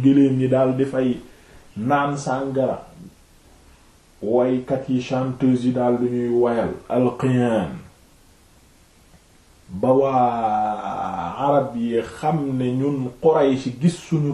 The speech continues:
doole, ba kenn dootuñu provoqué ti, rawatina jullit ñi. Ci loolu moo indi woon ghazwatu Badrin, al mal'un Abu Jahlin,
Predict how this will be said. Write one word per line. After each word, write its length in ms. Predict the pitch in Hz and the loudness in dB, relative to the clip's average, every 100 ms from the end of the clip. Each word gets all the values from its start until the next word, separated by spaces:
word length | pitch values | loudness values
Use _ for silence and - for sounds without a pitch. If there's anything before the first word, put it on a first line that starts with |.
| 127 | 0
doole, 340 | 147 147 143 135 | 0 2 2 0
ba 140 | 143 - - | -2 -4 -10
kenn 460 | - 254 214 185 156 | 0 0 2 -2 2
dootuñu 460 | 156 143 135 131 123 | 2 2 0 -4 -4
provoqué 640 | 131 117 104 104 - 87 - | 0 0 0 -4 -6 -10 -10
ti, 60 | - | -10
rawatina 460 | 123 135 135 131 127 117 | 2 2 2 -2 -2 -2
jullit 280 | 117 95 | -2 -2
ñi. 140 | 80 - - - - - - - - - - - - - - - - - | -6 -12 -20 -20 -20 -20 -20 -20 -20 -20 -20 -20 -20 -20 -20 -20 -20 -8
Ci 100 | 143 | 0
loolu 280 | 147 139 131 | 4 6 4
moo 280 | 131 127 127 | 2 0 2
indi 120 | 127 | 4
woon 160 | 127 123 | 2 2
ghazwatu 420 | 127 120 123 123 | -4 0 -2 -2
Badrin, 460 | 120 120 117 120 151 - - | -2 -2 -2 -4 -4 -6 -4
al 140 | 131 | -2
mal'un 640 | 123 127 131 120 135 131 131 127 | -2 -2 -2 -2 -2 -2 -2 -4
Abu 280 | 120 127 120 123 | -2 0 0 2
Jahlin, 520 | 131 117 120 123 | 0 2 -2 -2